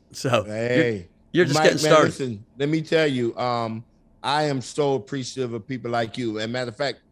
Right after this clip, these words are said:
Speaker 2: the hell with other people like you. I'm talking to you directly.
Speaker 1: <laughs>
Speaker 2: I, man, I love you, bro. I appreciate how when you found out about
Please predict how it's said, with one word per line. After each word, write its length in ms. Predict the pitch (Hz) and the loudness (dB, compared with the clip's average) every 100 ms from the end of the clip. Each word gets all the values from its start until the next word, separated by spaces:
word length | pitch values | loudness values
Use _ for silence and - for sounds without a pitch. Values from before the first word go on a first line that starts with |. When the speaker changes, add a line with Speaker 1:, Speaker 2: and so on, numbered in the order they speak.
| 101 | -6
Speaker 2:
the 80 | 120 | -2
hell 140 | 156 | 0
with 120 | 147 | 2
other 180 | 131 120 | 0 -2
people 260 | 110 131 117 | -6 -8 -2
like 260 | 123 117 117 | -2 -2 -8
you. 120 | 110 - _ - | -14 -16 _ -10
I'm 100 | 135 | -2
talking 300 | 156 127 131 | 2 2 2
to 60 | 127 | 2
you 180 | 139 | 2
directly. 640 | 127 117 113 113 104 104 98 _ - | 2 2 2 0 -2 -8 -20 _ -12
Speaker 1:
<laughs> 220 | 233 143 | -10 -4
Speaker 2:
I, 280 | 135 147 139 | 0 2 0
man, 200 | 127 131 117 | -2 -2 0
I 60 | |
love 380 | 107 123 147 151 | -2 2 2 2
you, 160 | 151 147 | 0 -2
bro. 200 | 135 147 | 0 0
I 180 | 120 117 | 0 -2
appreciate 720 | - 151 143 - 156 143 - _ _ | -4 -6 -6 -4 -4 -4 -10 _ _
how 140 | 123 123 | -2 0
when 160 | 120 | -2
you 80 | 113 | -6
found 460 | 101 151 147 143 143 | -4 0 0 0 0
out 280 | 143 135 - | 0 -2 -6
about 360 | 110 123 123 | -6 -6 -6